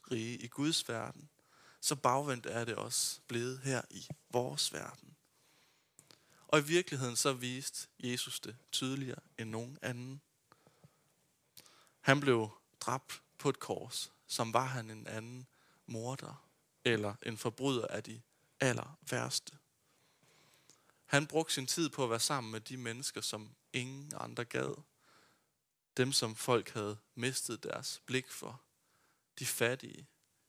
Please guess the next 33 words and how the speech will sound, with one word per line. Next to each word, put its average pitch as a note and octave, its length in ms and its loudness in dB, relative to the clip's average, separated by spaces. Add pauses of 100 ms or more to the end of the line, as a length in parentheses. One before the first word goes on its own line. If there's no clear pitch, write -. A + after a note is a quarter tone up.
de B2 100 -2
syge. C3+ 520 0 (2250)
Dem, C#3 140 4
der D3+ 80 2
faktisk - 580 2
ikke A#2 220 0
rigtig A2 280 -2
havde A2 140 4
et A2 60 -4
sted A#2 260 0
at A#2 80 -2
høre G#2 140 -2
til A#2+ 300 -2
her A2+ 180 -2 (280)
i A#2 140 -8 (440)
verden. - 540 0 (1300)
Og C#3 100 2
han D3 140 6
gav D#3 160 8
ud E3 160 6
af C3+ 120 4
sig - 100 -2
selv - 320 0 (100)
igen B2 460 -8 (180)
og B2 200 -4
igen - 320 -10 (140)
og G#2+ 160 -2
igen. - 320 -10 (760)
For - 140 -6
sådan C3+ 320 4
er B2+ 240 6 (140)
Guds B2+ 460 -6 (120)
kærlighed. B2 520 -4